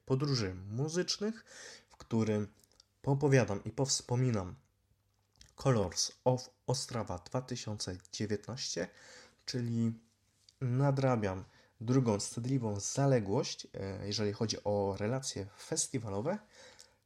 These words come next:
ale myślę, że naprawdę warto, bo festiwal niezwykły, festiwal unikalny, o którym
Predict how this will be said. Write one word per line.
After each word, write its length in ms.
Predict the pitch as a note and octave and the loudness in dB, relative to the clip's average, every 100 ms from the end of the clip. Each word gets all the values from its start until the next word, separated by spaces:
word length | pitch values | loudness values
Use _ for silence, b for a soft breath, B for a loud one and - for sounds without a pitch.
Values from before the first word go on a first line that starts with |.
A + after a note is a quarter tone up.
| _ _ _ _ _ | _ _ _ _ _
ale 180 | C#3 B2+ | 0 0
myślę, 240 | A2 - | 0 -4
że 80 | G#2 | -4
naprawdę 400 | G2+ - G2 F#2+ | -4 -4 -4 -4
warto, 360 | F#2+ F#2+ - F#2+ | -2 -4 -4 -8
bo 300 | F#2 F#2 F#2 | -6 -6 -8
festiwal 720 | - - - G#2+ F#2+ F#2+ F#2+ B B B B | -10 -10 -8 -8 -4 -4 -6 B B B B
niezwykły, 920 | G#2+ A2 A2 G#2 G#2+ G#2 - F#2+ F#2+ - b b b | -2 2 2 0 -4 -6 -6 -4 -4 -10 b b b
festiwal 600 | - A2+ - G#2 G2 F#2 - _ | -8 -6 -4 -4 -2 -4 -6 _
unikalny, 720 | B2 A#2+ A2 - A2 G#2 G#2 - | -2 0 -2 -4 -2 -2 -2 -6
o 80 | |
którym 340 | - - G2 | -8 -6 -6